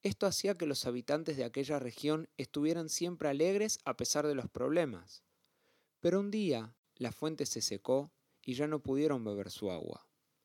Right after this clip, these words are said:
Esto fue catastrófico. El desánimo y la desesperanza se apoderó de todos. Dejaron de estar alegres y se volvieron terriblemente pesimistas. Solo hubo un niño que no perdió la esperanza.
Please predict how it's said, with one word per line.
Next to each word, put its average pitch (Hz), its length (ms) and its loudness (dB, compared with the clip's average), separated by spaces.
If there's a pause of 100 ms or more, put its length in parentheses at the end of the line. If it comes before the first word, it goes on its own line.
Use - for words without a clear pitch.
(440)
Esto 180 240 4
fue 185 200 4
catastrófico. 165 1000 2 (440)
El 127 180 6
desánimo 185 720 4
y 165 60 0
la 143 100 8
desesperanza 135 720 2
se 165 140 0
apoderó 147 480 6
de 165 100 8
todos. 147 680 4 (260)
Dejaron 135 360 2
de 131 80 2
estar 123 260 0
alegres 143 800 4
y 135 80 0
se - 160 2
volvieron 143 480 4
terriblemente 151 800 4
pesimistas. - 960 -4 (580)
Solo 175 460 8
hubo 165 160 10
un 147 220 4
niño 135 520 -2
que 120 120 0
no 120 160 2
perdió 117 320 2
la 110 80 0
esperanza. 95 760 -4